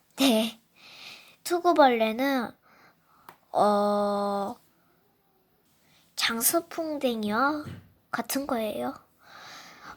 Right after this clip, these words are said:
어, 그러면 뿌리 하나인 쪽이 투구뿌리죠, 당연히. 그리고 뿌리 두 개인, 뿌리 두 개인 쪽이, 그러니까 사슴뿔.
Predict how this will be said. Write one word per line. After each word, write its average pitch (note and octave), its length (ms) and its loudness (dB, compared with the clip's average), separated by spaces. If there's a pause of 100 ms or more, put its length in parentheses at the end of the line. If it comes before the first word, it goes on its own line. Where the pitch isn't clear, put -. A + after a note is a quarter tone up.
(100)
어, G#3+ 520 4
그러면 A#3+ 640 2
뿌리 E4+ 260 4
하나인 E4+ 720 4
쪽이 C4 340 -2
투구뿌리죠, E4+ 840 -4
당연히. F#3 580 -8 (680)
그리고 B3 440 -4
뿌리 D#4+ 360 2
두 G#3 240 -8
개인, G3 840 -2 (2250)
뿌리 C4+ 320 -2
두 A3+ 260 -8
개인 B3 400 -2
쪽이, G4 560 -6
그러니까 F#3+ 480 -10
사슴뿔. C4+ 680 -8